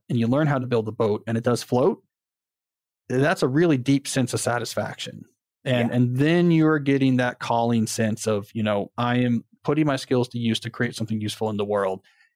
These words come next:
Speaker 1: And so it's a scary hurdle to jump, but I think we have to do it. You
Speaker 2: Yeah.
Speaker 1: know, we're gonna have to trade accountability for autonomy. And I think
Speaker 2: Yeah.
Speaker 1: that's gonna be the fundamental trade. If we really want knowledge work to be a meaningful, satisfying thing, but also grow that part of our economy, we have to have this fundamental trade of accountability for autonomy.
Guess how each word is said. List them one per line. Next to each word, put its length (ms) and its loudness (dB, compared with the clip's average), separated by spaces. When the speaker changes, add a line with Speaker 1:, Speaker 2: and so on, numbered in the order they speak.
Speaker 1:
And 180 0
so 340 0
it's 180 -2
a 60 0
scary 400 0
hurdle 340 2
to 100 -2
jump, 320 -2
but 140 2
I 80 2
think 200 0
we 80 2
have 240 -2
to 100 -20
do 260 -6
it. 360 -12
You 100 -8
Speaker 2:
Yeah. 60 -2
Speaker 1:
know, 240 -6
we're 140 0
gonna 220 0
have 180 -2
to 60 -6
trade 400 0
accountability 1200 0
for 520 2
autonomy. 560 -8
And 120 0
I 60 0
think 160 2
Speaker 2:
Yeah. 60 2
Speaker 1:
that's 120 -4
gonna 160 0
be 100 2
the 80 -2
fundamental 520 0
trade. 320 2
If 80 -6
we 80 2
really 300 4
want 260 0
knowledge 480 0
work 200 0
to 60 -6
be 140 -4
a 40 -4
meaningful, 340 2
satisfying 360 -2
thing, 140 -2
but 100 0
also 180 -2
grow 260 0
that 160 0
part 140 -2
of 60 -2
our 60 -2
economy, 360 -2
we 120 -4
have 320 -4
to 160 0
have 220 -4
this 180 -8
fundamental 480 0
trade 280 -2
of 120 -4
accountability 640 -4
for 120 -8
autonomy. 420 -10